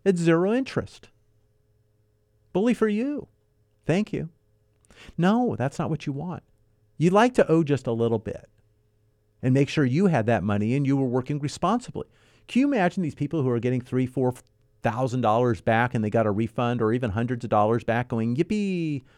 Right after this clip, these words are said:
But if they had that throughout the year, how much interest could they have avoided on any of the debt or obligation that they had that could have been working effectively for them, even with a hundred dollars a month of discretionary additional?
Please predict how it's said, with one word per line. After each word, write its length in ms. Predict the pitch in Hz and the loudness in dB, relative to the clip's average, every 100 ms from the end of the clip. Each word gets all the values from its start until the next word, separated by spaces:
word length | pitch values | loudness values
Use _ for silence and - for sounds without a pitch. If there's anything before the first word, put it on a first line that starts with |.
| _ _ _ - | _ _ _ -2
But 200 | 175 170 - | 0 0 -4
if 120 | 143 | 0
they 160 | 170 | 2
had 240 | 170 226 254 | 2 0 2
that 120 | 202 | 0
throughout 300 | - 180 180 | 2 2 2
the 100 | 156 | -2
year, 500 | 139 196 208 127 - - | -2 2 4 2 -2 -6
how 120 | 196 | -2
much 240 | 233 - - | -2 -4 -4
interest 500 | 175 - 190 - - | -4 0 -2 -2 -4
could 140 | 156 | 0
they 100 | 147 | 2
have 120 | 160 | 2
avoided 480 | 139 120 139 180 156 | 0 0 0 2 2
on 140 | 135 139 | 0 0
any 200 | 151 160 | 0 0
of 80 | |
the 100 | 143 - 120 | -2 -4 -2
debt 200 | 147 151 - | 0 0 0
or 140 | 135 | 0
obligation 580 | 135 135 113 147 - 139 | 0 0 0 -2 -2 -6
that 80 | 120 | -2
they 160 | 127 | -2
had 400 | 120 165 190 139 | 0 0 0 0
that 80 | 135 | 0
could 140 | - | -2
have 40 | 143 | -2
been 140 | 143 | -2
working 380 | 123 131 151 143 | 0 -2 0 -4
effectively 500 | - - - 135 143 | -2 -2 -2 -2 -2
for 320 | - 190 240 | -2 2 2
them, 240 | 175 123 123 - - | 2 0 -2 -12 -6
even 220 | 190 202 | 0 2
with 100 | 202 | 4
a 80 | 180 | 2
hundred 260 | 143 185 175 | 0 0 2
dollars 340 | 165 165 160 | 2 2 0
a 20 | |
month 240 | 156 180 170 | -2 -2 -4
of 80 | 127 | -10
discretionary 720 | 127 - 185 - 143 135 147 | -10 -2 -2 0 -2 0 0
additional? 480 | 175 214 - 101 | 0 0 -2 -8